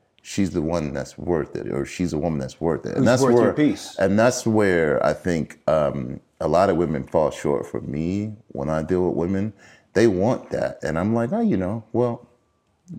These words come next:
Speaker 1: I'm not there with you. Like, I'm, I'm fine with you being insecure about this because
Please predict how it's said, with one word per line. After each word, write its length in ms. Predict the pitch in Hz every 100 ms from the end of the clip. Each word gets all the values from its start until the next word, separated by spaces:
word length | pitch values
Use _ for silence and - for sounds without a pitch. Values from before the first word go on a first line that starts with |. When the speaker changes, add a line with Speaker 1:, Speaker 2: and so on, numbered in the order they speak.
| - -
Speaker 1:
I'm 220 | - 107
not 200 | 107 78
there 160 | 80 69
with 240 | 64 - -
you. 180 | - -
Like, 240 | 73 69
I'm, 280 | 76 117 117
I'm 200 | 110 113
fine 260 | - 107 98
with 140 | 80
you 80 | 92
being 180 | 90 85
insecure 400 | 87 69 - 73
about 320 | 71 71 -
this 180 | 64 -
because 760 | 76 64 67 60 55 69 -